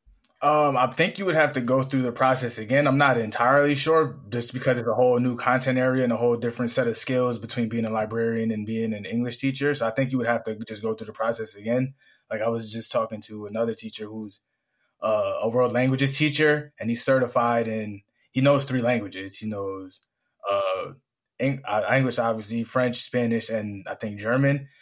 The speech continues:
but he's only certified in French. So I think he would have to go through the pro-,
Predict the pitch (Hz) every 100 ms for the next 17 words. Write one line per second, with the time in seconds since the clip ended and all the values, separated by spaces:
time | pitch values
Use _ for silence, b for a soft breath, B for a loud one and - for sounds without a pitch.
0 | b - 123 113 135 127 - 123 117 120
1 | 110 107 98 - 117 - - _ _ -
2 | 113 107 101 95 _ _ _ _ 117 135
3 | 131 127 120 117 110 110 113 107 113 104
4 | 113 107